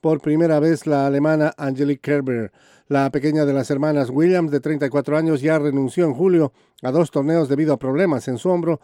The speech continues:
tras haber conseguido retener el título en Wimbledon. La Audiencia Nacional ha reabierto la investigación a Neymar por una posible estafa al fondo de inversión brasileño, dis, al fichar por el Barça.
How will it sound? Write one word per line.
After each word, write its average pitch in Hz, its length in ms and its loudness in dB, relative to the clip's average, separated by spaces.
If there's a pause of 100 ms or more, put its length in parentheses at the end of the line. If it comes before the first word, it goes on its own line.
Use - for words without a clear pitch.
(260)
tras 185 220 -2
haber 180 140 0
conseguido 156 560 0
retener 139 600 0 (100)
el 180 180 2
título 143 500 2 (360)
en 127 260 -2
Wimbledon. 117 720 -2 (1000)
La 170 80 2
Audiencia 233 340 2
Nacional 160 560 2
ha 156 160 -2
reabierto 147 580 2
la 131 120 2
investigación 139 720 0
a 139 100 2
Neymar 151 580 0 (340)
por 143 200 2
una 160 420 4 (380)
posible 185 480 0
estafa 165 400 -2
al 127 100 0
fondo 160 300 -2
de 127 80 0
inversión 127 440 0
brasileño, 135 880 0
dis, 156 420 -4
al 147 160 -2
fichar 160 380 -2
por 151 160 0
el 139 160 2
Barça. 131 540 -2